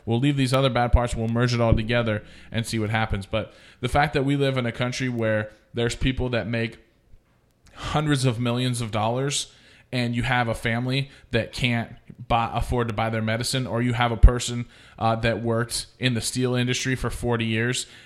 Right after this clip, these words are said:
and now has to decide between, um, medication and food is a real sad state of affairs for the supposed greatest nu-,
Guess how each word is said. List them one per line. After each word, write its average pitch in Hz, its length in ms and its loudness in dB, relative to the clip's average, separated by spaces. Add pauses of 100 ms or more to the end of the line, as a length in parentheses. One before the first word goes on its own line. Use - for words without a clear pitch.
and 120 140 0
now 113 180 0
has 117 260 -2
to 123 100 -6
decide 110 540 -2
between, 110 580 0 (400)
um, 101 560 -2 (540)
medication 123 1040 0 (220)
and 110 520 0 (180)
food 139 500 -2 (720)
is 127 160 0
a 120 60 -2
real 113 260 -2
sad 107 380 -2
state 107 220 -6
of 98 80 -10
affairs 104 360 -6
for 110 300 -4
the 110 180 -4
supposed 104 540 4
greatest 107 340 -6
nu-, 104 120 -8